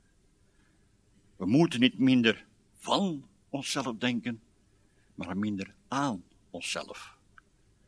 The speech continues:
En dat is een groot verschil. Minder van jezelf denken, dus jezelf neerhalen,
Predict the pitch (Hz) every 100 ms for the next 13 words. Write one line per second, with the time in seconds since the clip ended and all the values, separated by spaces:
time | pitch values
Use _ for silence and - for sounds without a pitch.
0 | _ _ _ _ _ - 131 165 123 104
1 | 120 110 - - 101 87 - _ _ _
2 | _ _ _ _ _ _ _ - - 120
3 | 190 165 156 156 113 143 165 123 160 165
4 | 139 113 - 101 107 95 - - 107 113
5 | 127 139 147 165 165